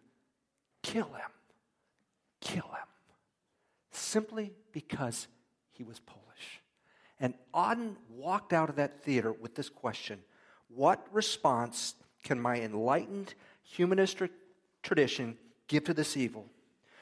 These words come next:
to those who cry out for the blood of innocent victims?" And that began his journey to God, and he became a Christian. He left humanism, became a follower of Jesus, because he understood, without God, we'll kill ourselves.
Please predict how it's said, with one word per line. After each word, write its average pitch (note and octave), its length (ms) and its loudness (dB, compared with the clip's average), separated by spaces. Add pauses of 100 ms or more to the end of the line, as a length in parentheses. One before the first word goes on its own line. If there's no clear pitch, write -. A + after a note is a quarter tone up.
(120)
to E3 120 2
those F3+ 260 6
who F#3 100 -6
cry G3 400 2
out G#3+ 200 2
for D3 160 -6
the A2+ 120 -4
blood C#3+ 400 0
of A#2 160 -8
innocent A#2+ 340 -10
victims?" A#2 460 -14 (160)
And C#3+ 100 -6
that C#3+ 100 -4
began D3 200 -8
his A#2+ 140 -16
journey A#2+ 360 -12 (360)
to G#2+ 80 -18
God, B2+ 360 -6 (280)
and A#2 80 -12
he A2+ 40 -6
became G#2+ 300 -12
a - 20 -20
Christian. - 340 -18 (100)
He C3+ 80 -6
left B2+ 280 4 (360)
humanism, A#2+ 520 -8 (1120)
became B2+ 360 -10 (380)
a - 60 -14
follower D3 420 0
of C#3+ 60 -12
Jesus, A2 380 -14 (280)
because - 260 -6
he B2 100 -6
understood, C#3 500 -6 (720)
without A#2+ 340 -8
God, A2 300 -6 (2000)
we'll B2 80 -16
kill - 200 -8
ourselves. - 560 -14